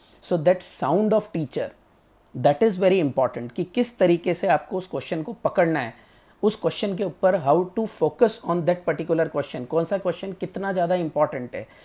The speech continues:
कौन सा क्वेश्चन बोर्ड में आने के चांसेस ज़्यादा हैं, कौन से क्वेश्चंस आपको इलेवन ट्वेल्थ में ज़्यादा देखने को मिलेंगे। जब टीचर की साउंड बच्चों उस पर्टिकुलर थिंग पे एम्फेसिस करती है तो बच्चे का जो कॉन्सेंट्रेशन है वो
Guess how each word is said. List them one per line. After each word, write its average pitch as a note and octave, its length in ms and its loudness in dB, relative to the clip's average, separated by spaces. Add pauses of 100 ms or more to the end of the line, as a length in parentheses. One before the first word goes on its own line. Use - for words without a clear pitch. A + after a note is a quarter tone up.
(140)
कौन D#3+ 140 2
सा G3 140 0
क्वेश्चन F3+ 360 0
बोर्ड D3 320 2
में F#3 140 0
आने E3 180 -2
के E3+ 80 -2
चांसेस D#3 380 -4
ज़्यादा C3+ 260 0
हैं, B2+ 120 -8
कौन D#3 180 -4
से F3+ 140 -4
क्वेश्चंस F3 440 -4
आपको - 280 -4
इलेवन E3 280 2
ट्वेल्थ F3 280 -2
में F#3 120 -4
ज़्यादा E3+ 240 2
देखने E3 300 -4
को D3+ 100 -2
मिलेंगे। B2+ 420 -2 (460)
जब F#3 360 0
टीचर F#3 340 -2
की A3+ 160 -4
साउंड F3+ 360 0
बच्चों F3 340 -2
उस F#3 100 -8
पर्टिकुलर E3 560 -2
थिंग D#3 240 -6
पे F3 260 -4
एम्फेसिस G3 500 0
करती D#3+ 400 0
है D3+ 140 -4 (280)
तो F#3 60 0
बच्चे D#3+ 420 -2
का A3 120 2
जो G#3+ 140 -2
कॉन्सेंट्रेशन D#3 800 -2
है D3+ 60 -2
वो E3 300 -2